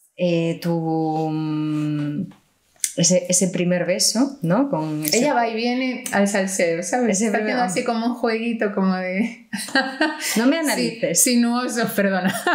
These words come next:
Speaker 2: Y menos gratis, así como
Speaker 1: O sea, <laughs> eh, eso, nos contabas
Speaker 2: Mm,
Speaker 1: esto, ¿no?
Speaker 2: mm.
Speaker 1: Y lo, lo revelador que fue y a la vez cómo estuvo ya atravesado, por lo que podemos, em,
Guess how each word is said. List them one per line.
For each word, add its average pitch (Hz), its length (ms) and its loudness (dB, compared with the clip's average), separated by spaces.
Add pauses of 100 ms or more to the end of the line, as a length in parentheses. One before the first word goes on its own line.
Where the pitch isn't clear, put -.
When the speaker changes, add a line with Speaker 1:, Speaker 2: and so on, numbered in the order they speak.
(1500)
Speaker 2:
Y 226 100 6
menos 240 340 2 (280)
gratis, 233 540 2
así 196 340 0
como 214 200 2
Speaker 1:
O 214 120 0
sea, - 160 -4
<laughs> 262 200 0 (1900)
eh, 202 580 4
eso, 180 340 0
nos 165 160 -2
contabas 175 360 2
Speaker 2:
Mm, - 20 0
Speaker 1:
esto, 156 240 -2
¿no? 196 140 2
Speaker 2:
mm. - 100 2
Speaker 1:
Y 214 60 0
lo, 165 200 0
lo 160 160 -2
revelador 160 480 -2
que 180 100 0
fue 240 480 2
y 202 200 4
a 175 100 0
la 170 200 -2
vez 208 380 -2
cómo 180 240 2
estuvo 180 300 2
ya 190 260 0
atravesado, 185 960 0
por - 140 -6
lo 151 100 0
que 143 100 -6
podemos, 143 600 -2
em, 160 1120 -4